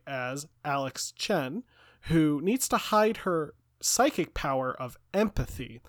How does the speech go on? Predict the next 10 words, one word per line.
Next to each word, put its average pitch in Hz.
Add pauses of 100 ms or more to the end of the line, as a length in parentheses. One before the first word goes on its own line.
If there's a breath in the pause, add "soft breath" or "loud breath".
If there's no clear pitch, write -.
(320 soft breath)
which -
is 139
the 143
ability 202
to 165
absorb 151
the 185
emotions 151
of 135
others. 123